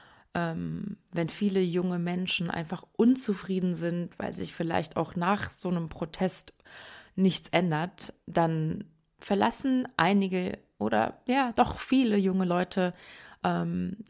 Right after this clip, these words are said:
höchstwahrscheinlich das Land. Im Iran sind viele junge Erwachsene sehr gut ausgebildet, doch gleichzeitig herrscht aber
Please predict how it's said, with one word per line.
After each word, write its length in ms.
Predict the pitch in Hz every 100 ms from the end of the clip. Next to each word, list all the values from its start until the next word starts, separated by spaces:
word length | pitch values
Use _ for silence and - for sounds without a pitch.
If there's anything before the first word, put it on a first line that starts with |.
| -
höchstwahrscheinlich 920 | 208 214 - 170 165 175 165 160 160
das 240 | 170 -
Land. 520 | 151 143 139 - - - - - - - -
Im 160 | 185
Iran 540 | 185 160 165 185 220 226
sind 400 | 202 180 180 -
viele 400 | - 208 220 214
junge 460 | 190 180 180 175 -
Erwachsene 800 | 180 170 190 - - 175 175 170
sehr 500 | - 170 156 180 196
gut 380 | 185 180 190 - _ _ -
ausgebildet, 1120 | 175 208 - 247 269 285 294 381 - - _ _ _ - - - _
doch 400 | - 185 - -
gleichzeitig 720 | - 180 208 202 214 214 190 -
herrscht 260 | 196 190
aber 520 | 190 180 180 175 -